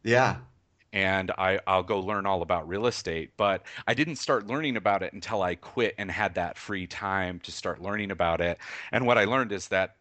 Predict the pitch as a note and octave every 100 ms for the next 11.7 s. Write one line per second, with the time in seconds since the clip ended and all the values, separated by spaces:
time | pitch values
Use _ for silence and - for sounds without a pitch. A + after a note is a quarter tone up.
0 | _ G#2 G2+ F#2+ F2 F2 F2+ - D#2+ E2
1 | E2+ D#2+ - C#2 - _ - - D#3 F3
2 | E3+ - B2+ G3+ A#2+ C3+ B2+ B2+ C3 A2+
3 | A#2 A2+ - A#2 G#2 D#2 F#2 G2+ - D#2+
4 | D2 - - - G3 - C3 C3 C#3 C#3
5 | - A2+ F#2+ A#2 G3 D3 G#2+ G#2+ - -
6 | - B2+ - C3+ F3 G3 G#3 F3 F3+ E3+
7 | C3+ A#2 A2 A#2+ G#2 G#2 F#2+ - - A#2+
8 | - C3+ C3 B2+ A#2+ A#2 G#2+ F#2 G#2 C3+
9 | B2+ A2+ F#2+ - G#2+ F2+ F#2+ F#2+ F#2 F2
10 | - - A#2+ A#2+ B2 A#2 A2+ G#2 - A#2
11 | G2 E2+ - D#2+ F2+ D#2+ D#2+